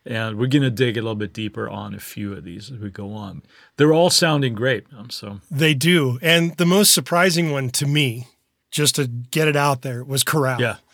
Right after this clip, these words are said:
Speaker 2: That
Speaker 1: Mm-hmm.
Speaker 2: one was,
Speaker 1: Yeah.
Speaker 2: like, very, very interesting. And within that particular ballpark of reverbs that they have, and I realize this is on the pedal too, but, you know, when you see it in the plug-in form and you get to play around with it and just <laughs> instantly start switching things, it's kinda like,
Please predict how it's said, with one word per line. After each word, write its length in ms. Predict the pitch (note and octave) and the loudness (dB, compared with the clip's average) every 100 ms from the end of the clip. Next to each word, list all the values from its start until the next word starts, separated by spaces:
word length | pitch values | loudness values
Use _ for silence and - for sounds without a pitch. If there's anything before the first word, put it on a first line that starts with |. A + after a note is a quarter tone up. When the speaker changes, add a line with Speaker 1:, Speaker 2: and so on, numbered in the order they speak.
| _ _ _ _ _ _ _ - | _ _ _ _ _ _ _ 0
Speaker 2:
That 240 | D#3+ G3 | 4 6
Speaker 1:
Mm-hmm. 80 | C#3+ | 6
Speaker 2:
one 200 | G3+ F#3+ | 6 4
was, 160 | E3+ C#3 | 2 6
Speaker 1:
Yeah. 120 | D#3 | 6
Speaker 2:
like, 160 | D#3 B2 | 4 0
very, 580 | C3 C#3 F3+ G3 G3 | -2 4 6 6 6
very 300 | F#3 F3+ E3+ | 6 4 4
interesting. 720 | D#3+ D#3+ D#3+ D#3 C#3 - D3 D3+ | 4 0 0 0 2 2 0 2
And 100 | E3 | 2
within 440 | E3+ F#3 G3 F#3+ | 2 4 4 4
that 280 | F3+ F3+ - | 4 2 -2
particular 680 | D#3 B2+ E3+ - D#3+ C#3+ | -6 -4 -4 -2 0 0
ballpark 760 | C3 A2+ D#3 D#3 C3 D3+ C#3 C3 - | -2 0 2 2 0 -4 -4 -4 -8
of 340 | C3 B2 A2 - | -8 -8 -10 -8
reverbs 540 | C#3+ D3 C#3 C3+ A#2+ | -2 -2 0 -2 -4
that 120 | C3 | -6
they 140 | B2 A#2+ | -8 -10
have, 360 | A#2 A#2+ A#2 - - - | -10 -12 -14 -16 -16 0
and 100 | F3+ | 4
I 80 | F3+ | 4
realize 420 | E3 D#3 B2+ B2 | 4 0 0 -2
this 140 | B2+ B2 | -2 -2
is 120 | B2 | -4
on 160 | A#2+ A2+ | -4 -6
the 60 | |
pedal 300 | A2 C3 A2+ | -6 -6 -6
too, 300 | G#2+ C3 A2+ | -6 -6 -6
but, 160 | A2+ A#2+ _ - - - | -8 -12 _ -20 -20 -14
you 60 | B2 | -10
know, 40 | A#2+ | -6
when 180 | C3+ | -2
you 60 | C3 | 2
see 200 | - E3+ | 2 4
it 40 | |
in 120 | D3 B2+ | 2 0
the 60 | |
plug-in 360 | C3 C#3 C3+ A#2+ | 0 0 0 -4
form 300 | C#3 A#2+ B2 | -4 -4 -4
and 100 | B2 | -4
you 60 | |
get 120 | B2 A#2+ | -4 -6
to 60 | |
play 180 | - C#3+ | -6 -4
around 260 | B2+ B2 B2+ | -2 -2 -2
with 100 | A#2 | -4
it 120 | B2 | -6
and 80 | A#2+ | -6
just 200 | B2 - _ | -6 -6 _
<laughs> 60 | |
instantly 500 | D3+ B2+ C#3+ - C#3 | -6 2 2 2 -2
start 280 | B2+ - C3 | -6 -4 0
switching 380 | - C3+ B2 B2 | 0 0 -6 -8
things, 160 | A#2 A2 | -8 -8
it's 100 | - | -8
kinda 180 | B2+ A#2 | -8 -10
like, 180 | G#2 | -12